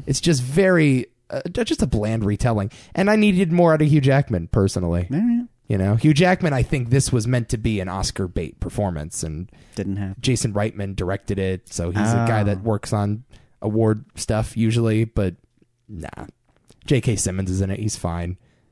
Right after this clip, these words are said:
Speaker 1: Very forgettable. Would not recommend The Front Runner. Uh, would recommend a movie called Searching, though. Have you heard of Searching?
Speaker 2: Oh, I heard it was great.
Speaker 1: Yeah. So here's Searching. John Cho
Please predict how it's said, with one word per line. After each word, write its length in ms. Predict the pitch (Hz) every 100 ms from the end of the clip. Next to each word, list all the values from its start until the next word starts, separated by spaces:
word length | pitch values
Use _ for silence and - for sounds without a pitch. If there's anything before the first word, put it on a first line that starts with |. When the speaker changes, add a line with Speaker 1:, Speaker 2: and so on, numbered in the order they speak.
| _ -
Speaker 1:
Very 220 | 151 139
forgettable. 460 | 135 113 101 104 104
Would 120 | 117
not 140 | 117
recommend 340 | 110 - 104 95
The 60 |
Front 200 | 95 92 -
Runner. 200 | 92 87 - _ - -
Uh, 180 | 156 - 127
would 180 | 160 403 453
recommend 420 | - 196 180 160
a 40 |
movie 220 | 151 165 147
called 260 | 131 113
Searching, 600 | - - 165 - 123 101 104
though. 240 | 92 - - - - _ _ _ _ _ _ -
Have 120 | 160
you 120 | 160
heard 160 | 196 294
of 100 | -
Searching? 300 | - 214 262
Speaker 2:
Oh, 300 | 285 254 165 -
I 140 | 214
heard 180 | 240 269
it 60 | 208
was 220 | 160 131
great. 420 | - 190 160 - - -
Speaker 1:
Yeah. 500 | 117 190 220 139 98 - _ _ _
So 160 | - 170
here's 260 | 180 320 -
Searching. 640 | - 233 - 113 71 117 - _ -
John 340 | 117 180 220 330
Cho 540 | - 214 127 131 180